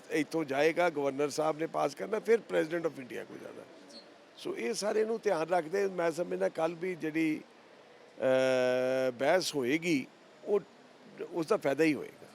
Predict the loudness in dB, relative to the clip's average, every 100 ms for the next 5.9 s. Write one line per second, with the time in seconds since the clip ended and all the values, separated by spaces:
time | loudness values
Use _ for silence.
0 | -20 -20 -16 -14 -8 0 2 2 0 -4
1 | -4 -2 -2 -2 -2 -2 0 0 2 0
2 | 2 0 0 -2 -4 -2 -4 -6 -8 -6
3 | -2 -2 0 4 4 4 4 2 2 -2
4 | -2 0 0 -2 0 0 0 -2 -2 -2
5 | -6 -8 -6 0 0 2 0 2